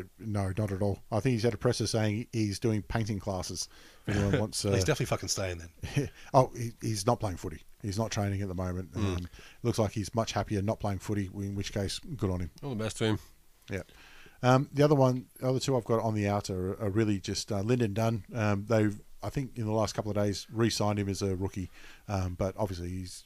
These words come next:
Speaker 1: he's done his knee twice in a row now, and he's just there as absolute backup.
Speaker 3: Yeah, what are you gonna
Speaker 2: Yeah.
Speaker 3: do?
Speaker 2: Uh, Ben Reid.
Speaker 1: Yeah, still there. Again, same as the others. Y-, y-, you're not getting twenty-two games a season out of him.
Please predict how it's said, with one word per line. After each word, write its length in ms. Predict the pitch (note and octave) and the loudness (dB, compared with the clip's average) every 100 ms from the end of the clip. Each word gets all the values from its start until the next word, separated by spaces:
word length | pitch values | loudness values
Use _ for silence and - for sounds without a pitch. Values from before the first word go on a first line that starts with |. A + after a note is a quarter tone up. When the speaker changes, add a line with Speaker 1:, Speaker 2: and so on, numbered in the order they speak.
| - | -14
Speaker 1:
he's 160 | G#2 F2+ | -14 -6
done 140 | A2 | -4
his 120 | E2+ | -4
knee 180 | F#2 F#2+ | -6 -6
twice 280 | - G2+ F#2 | -4 -6 -6
in 80 | F2 | -6
a 40 | |
row 180 | F2+ F#2 | -6 -4
now, 260 | F#2 G2 F#2+ | -4 -4 -4
and 160 | E2+ - - - | -8 -14 -20 -8
he's 160 | G#2 - | -6 -4
just 180 | G#2+ - | -4 -2
there 300 | F#2+ F#2 F2 - | -4 -4 -8 -12
as 260 | F#2 F2 - - | -10 -8 -10 -6
absolute 420 | G2+ - G2+ F#2 | -6 -6 -8 -8
backup. 320 | - F2+ G2+ - - A2+ | -8 -6 -6 -8 -16 -12
Speaker 3:
Yeah, 140 | G2 E2 | -12 -10
what 100 | F#2+ | -10
are 40 | |
you 60 | F#2 | -6
gonna 120 | F#2+ | -6
Speaker 2:
Yeah. 60 | F2+ - - - - - | -8 -12 -20 -20 -20 -12
Speaker 3:
do? 60 | A2 | -6
Speaker 2:
Uh, 420 | A2 A2+ A2+ A2+ - - - - | -2 -2 -2 -4 -8 -20 -12 -4
Ben 140 | D3+ | -2
Reid. 260 | B2 B2 - - - _ _ - - | 0 -2 -4 -16 -20 _ _ -12 2
Speaker 1:
Yeah, 240 | F3 E3+ - | 4 4 2
still 240 | - - D#3 | -6 2 6
there. 260 | A#2+ B2 | 8 8
Again, 380 | C3 A#2+ C3+ G#2+ - | 4 4 4 4 -4
same 340 | - C#3+ B2+ | -2 0 2
as 140 | G#2 - | 0 0
the 160 | G#2+ | 2
others. 420 | G#2 G#2 G2 - - - | 4 4 0 -4 -12 -18
Y-, 100 | F2+ F2 - | -18 -18 -10
y-, 180 | C3 A#2 - | -10 -10 -14
you're 260 | C#3+ C3 B2+ C#3+ | -6 -6 -6 0
not 160 | C3 B2 | 2 2
getting 200 | A#2+ A2 | 0 0
twenty-two 340 | A#2 G#2 A2 | 0 2 2
games 220 | G#2+ F#2+ | 2 0
a 40 | F2+ | -2
season 300 | G2 G2 F#2+ | -2 -2 -4
out 140 | F2 | -4
of 60 | |
him. 120 | F2 | -6